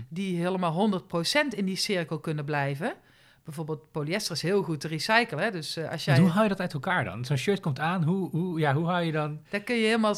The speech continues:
Speaker 1: Ja, eh, eh, schredderen noemen ze dat. Dus dan,
Speaker 2: Ja.
Speaker 1: dan gaat eerst in een guillotine, eh,
Speaker 2: Oké.
Speaker 1: de, dan wordt het in kleinere
Speaker 2: Stukjes, ja,
Speaker 1: reepjes
Speaker 2: ja,
Speaker 1: ge-,
Speaker 2: oké.
Speaker 1: gehakt. En dan vervolgens gaat het in, eh, ja, gro-, grote machines... Waar, waar van die grote rollen in zitten met van die spikejes. Ze zijn allemaal van die,
Speaker 2: Oké.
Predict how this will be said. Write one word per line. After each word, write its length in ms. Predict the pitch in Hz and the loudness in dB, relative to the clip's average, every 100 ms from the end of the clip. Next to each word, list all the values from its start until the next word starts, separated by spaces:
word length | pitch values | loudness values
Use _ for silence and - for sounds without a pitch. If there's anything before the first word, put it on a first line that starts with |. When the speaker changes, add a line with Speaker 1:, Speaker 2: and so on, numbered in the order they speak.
| 220 | 0
Speaker 1:
Ja, 180 | 208 196 | 0 0
eh, 280 | 202 185 151 | -2 -6 -6
eh, 40 | 175 | -4
schredderen 460 | - 240 262 247 | -2 0 0 2
noemen 200 | 247 262 | 0 0
ze 80 | 220 | 0
dat. 140 | 262 285 | -2 0
Dus 100 | 196 | 2
dan, 120 | 127 | 4
Speaker 2:
Ja. 180 | 131 151 | 4 2
Speaker 1:
dan 180 | 170 190 | -2 -2
gaat 220 | 208 190 | -2 0
eerst 260 | 262 277 208 | -2 -2 -2
in 60 | |
een 120 | 190 | -2
guillotine, 580 | 185 190 - - 339 415 294 | -2 -2 -2 -2 -2 -4 0
eh, 120 | 139 | 2
Speaker 2:
Oké. 220 | 131 - | 4 4
Speaker 1:
de, 80 | 185 | 2
dan 120 | 185 | 0
wordt 180 | 190 196 | -2 -4
het 140 | 185 190 | -6 -6
in 160 | 170 | -6
kleinere 340 | 202 202 190 185 | 0 2 2 0
Speaker 2:
Stukjes, 240 | 196 220 | 2 2
ja, 80 | 285 | 2
Speaker 1:
reepjes 220 | - 220 | 0 0
Speaker 2:
ja, 40 | 262 254 | 2 2
Speaker 1:
ge-, 60 | |
Speaker 2:
oké. 80 | 247 | 2
Speaker 1:
gehakt. 640 | 226 208 311 - - - - - - - | 2 4 4 0 -14 -14 -16 -18 -18 -6
En 80 | 202 | -2
dan 120 | 196 | -2
vervolgens 440 | 190 240 240 208 | 0 0 0 0
gaat 200 | 226 202 | 2 2
het 140 | 196 202 | 2 -4
in, 180 | 185 | -2
eh, 140 | 180 170 175 - - | -2 -2 -4 -12 -10
ja, 120 | - 156 | -6 -6
gro-, 240 | 196 185 | -4 -4
grote 320 | 165 202 202 | 0 0 0
machines... 580 | 180 - 269 233 185 - | -2 -2 2 2 2 0
Waar, 320 | 196 175 175 | 0 0 0
waar 180 | 185 180 | -4 -2
van 120 | 185 | -4
die 120 | 170 | -6
grote 320 | 160 202 180 160 | -4 -6 -4 -4
rollen 360 | 175 240 202 | -2 0 0
in 140 | 180 170 | -2 -4
zitten 280 | 190 180 | -4 -4
met 120 | 175 - | -8 -6
van 120 | 165 | -6
die 100 | 151 | -6
spikejes. 520 | - 190 226 226 269 | -2 0 0 -2 -6
Ze 80 | 214 | -4
zijn 180 | 202 185 | -4 -2
allemaal 200 | 190 175 | -2 -2
van 120 | 175 | -2
die, 160 | 170 | -2
Speaker 2:
Oké. 100 | 151 | -4